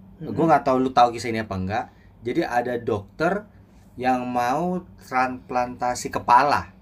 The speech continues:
Speaker 2: Jadi kepalanya
Speaker 1: Ah.
Speaker 2: mau dipindah, kepala orang tuh karena tubuhnya udah nggak berfungsi,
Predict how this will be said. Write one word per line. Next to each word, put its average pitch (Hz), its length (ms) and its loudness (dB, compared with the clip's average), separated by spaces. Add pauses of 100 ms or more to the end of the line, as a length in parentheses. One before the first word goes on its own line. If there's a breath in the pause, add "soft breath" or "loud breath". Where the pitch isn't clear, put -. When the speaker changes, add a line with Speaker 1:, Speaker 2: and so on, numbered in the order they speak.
(500)
Speaker 2:
Jadi 127 260 -4
kepalanya 127 680 2
Speaker 1:
Ah. 147 40 -6
Speaker 2:
mau 135 100 0
dipindah, 120 840 -2
kepala 110 420 -4
orang 123 480 -4
tuh 180 280 -6
karena 139 220 -4
tubuhnya 127 400 -4
udah 123 120 -2
nggak 113 160 -2
berfungsi, 107 540 -4